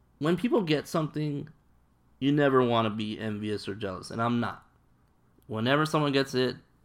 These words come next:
congratulations to them. They got it, they got it, right? It's like if you found a million dollars, why am I gonna hate on you for finding a million dollars if you're rich or whatever, right? Like,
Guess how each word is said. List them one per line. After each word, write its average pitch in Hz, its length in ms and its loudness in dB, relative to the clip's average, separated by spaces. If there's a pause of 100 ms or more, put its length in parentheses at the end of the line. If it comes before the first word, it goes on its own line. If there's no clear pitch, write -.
congratulations 104 720 -2
to 101 80 -8
them. 143 380 0 (560)
They 110 160 -8
got 120 320 4
it, 131 200 4
they 113 100 -2
got 175 260 6
it, 98 100 -6
right? 123 180 2
It's 160 80 -2
like 185 100 0
if 175 80 0
you 170 60 -2
found 165 200 4
a 143 40 4
million 143 240 2
dollars, 139 220 4 (460)
why 127 300 4
am 156 100 6
I 165 120 6
gonna 147 140 2
hate 143 380 0
on 120 200 0
you 139 320 6
for 120 120 -10
finding 123 280 0
a 117 60 0
million 113 200 -2
dollars 117 220 2
if 98 80 -6
you're 107 160 -2
rich 107 280 -4
or 101 100 -6
whatever, 90 260 -8
right? 127 240 -2
Like, 113 180 -4